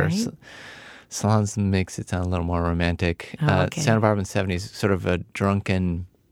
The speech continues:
Speaker 2: weird intersection of a whole bunch of different kinds of people. And the art world back then was more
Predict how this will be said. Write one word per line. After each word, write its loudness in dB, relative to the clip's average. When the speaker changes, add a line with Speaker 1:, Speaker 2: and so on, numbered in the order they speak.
Speaker 2:
weird 4
intersection -2
of 0
a 0
whole 2
bunch -4
of -6
different -4
kinds -2
of -6
people. -4
And -2
the -2
art -2
world -2
back -4
then -4
was -6
more -2